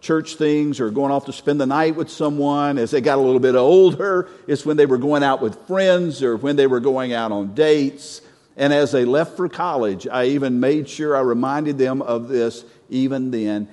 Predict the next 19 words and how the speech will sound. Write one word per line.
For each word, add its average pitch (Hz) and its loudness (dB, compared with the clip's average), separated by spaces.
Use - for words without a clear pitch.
And 113 -6
the 117 -2
two 185 -4
sentences 151 -4
were, 156 -8
were 135 2
this: 92 -4
"Remember 139 2
who 147 2
you 220 0
are, 104 -2
remember 127 0
whose 123 -2
you 87 -10
are." 73 -16
Remember 165 0
who 262 -2
you 240 0
are, 101 -4